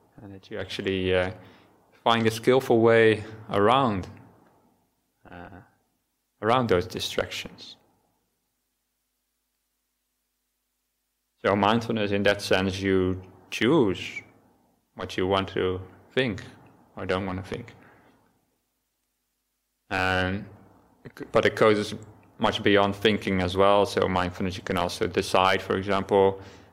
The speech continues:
"I will f-, focus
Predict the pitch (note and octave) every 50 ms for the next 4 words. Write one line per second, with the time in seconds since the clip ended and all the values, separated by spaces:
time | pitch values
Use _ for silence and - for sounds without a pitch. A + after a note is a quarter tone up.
0 | _ _ _ _ - F#2+ F#2+ F#2+ F#2+ F#2+ F#2+ F#2+ G2 F#2+ G2 G2 F#2+ - - -
1 | - - _ _ _ _ _ _ _ _ _ _ _ _ _ _ - G2+ F#2+ F#2+
2 | - G#2 G2+ F#2+ - - -